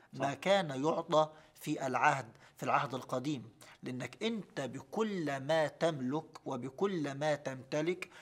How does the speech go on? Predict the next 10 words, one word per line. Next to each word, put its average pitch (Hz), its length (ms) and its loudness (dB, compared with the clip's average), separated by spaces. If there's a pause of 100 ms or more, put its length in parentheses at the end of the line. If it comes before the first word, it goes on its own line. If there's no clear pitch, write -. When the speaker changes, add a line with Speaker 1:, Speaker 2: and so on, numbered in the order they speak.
(140)
Speaker 1:
بكل 170 640 -4
ما 135 140 -6
فيك 208 420 -4 (180)
وكل 185 440 0
ما 160 140 4
لك. 143 300 0 (380)
Speaker 2:
مم. 123 120 -10
Speaker 1:
كل 202 300 2
ما 175 140 0
فيك 220 440 -4